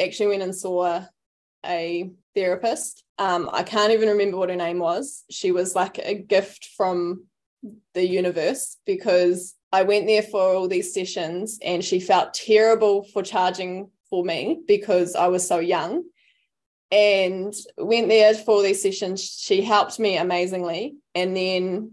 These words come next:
she was meant to send me a bill and never did.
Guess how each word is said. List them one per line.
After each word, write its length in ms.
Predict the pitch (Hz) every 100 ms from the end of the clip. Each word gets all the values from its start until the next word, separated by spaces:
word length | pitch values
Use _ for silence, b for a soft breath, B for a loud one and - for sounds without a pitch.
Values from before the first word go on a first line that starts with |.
| -
she 200 | - 185
was 180 | 190 190
meant 200 | 190 180
to 100 | 208
send 340 | 214 196 190 190
me 140 | 180
a 40 | 170
bill 460 | 185 185 175 180 180
and 160 | 185
never 220 | 185 180
did. 360 | 180 180 165